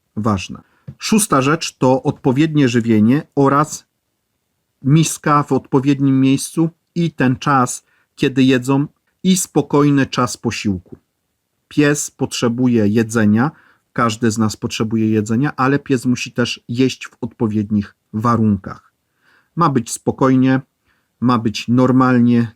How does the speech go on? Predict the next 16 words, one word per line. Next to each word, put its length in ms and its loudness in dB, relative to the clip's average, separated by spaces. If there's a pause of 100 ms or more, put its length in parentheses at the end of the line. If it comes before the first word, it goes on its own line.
nikt 320 -4
nie 180 2
może 260 0
mu 120 2
przeszkadzać. 880 -4 (340)
Ta 120 0
miska 340 0
ma 120 4
być 200 -4
w 80 -20
odpowiednim 720 0
miejscu, 420 0
żeby 460 0
nie 140 2
czuł 380 -4
zagrożenia. 800 0